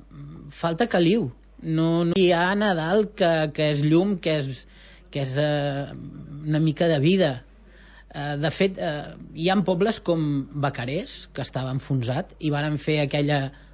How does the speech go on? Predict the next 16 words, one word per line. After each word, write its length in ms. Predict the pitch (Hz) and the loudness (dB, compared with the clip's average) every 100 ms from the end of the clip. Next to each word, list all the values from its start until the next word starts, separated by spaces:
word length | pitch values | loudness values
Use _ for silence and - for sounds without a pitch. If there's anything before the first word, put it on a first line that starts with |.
| - | -14
Algú 360 | 135 131 151 147 | -4 0 2 2
es 100 | 120 | 0
va 120 | 139 | 0
il·luminar 460 | 139 143 143 139 | 2 2 2 2
i 60 | 165 | 2
varen 240 | 180 143 | 0 0
fer 220 | 139 143 135 | -2 0 2
allò 160 | 139 | 2
del 160 | 151 185 | 2 2
mercat 360 | 151 131 139 131 | 0 -2 -4 -2
de 100 | 131 | -4
Nadal 300 | 131 135 135 | -4 -4 -2
de 100 | 131 | -2
Bacarés, 540 | 123 147 190 269 - - - - - - - | -2 2 2 0 -8 -20 -20 -20 -20 -20 -20
que 120 | - | -16
clar, 240 | - 147 | -6 -4